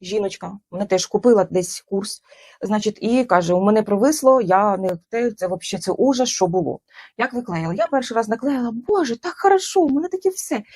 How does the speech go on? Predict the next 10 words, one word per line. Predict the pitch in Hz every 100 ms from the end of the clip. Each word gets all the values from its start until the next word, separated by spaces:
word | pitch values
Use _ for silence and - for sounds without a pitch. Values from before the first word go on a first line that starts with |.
| -
Я | 202 311
почала | 247 233 247
через | 247 220 214
день, | 165 156
допускалось, | 165 254 254 - 151 151
там | 190
написано, | 202 165 160 156 -
можна | 196 170 170
проклеювати | 349 262 320 254 214
все. | - -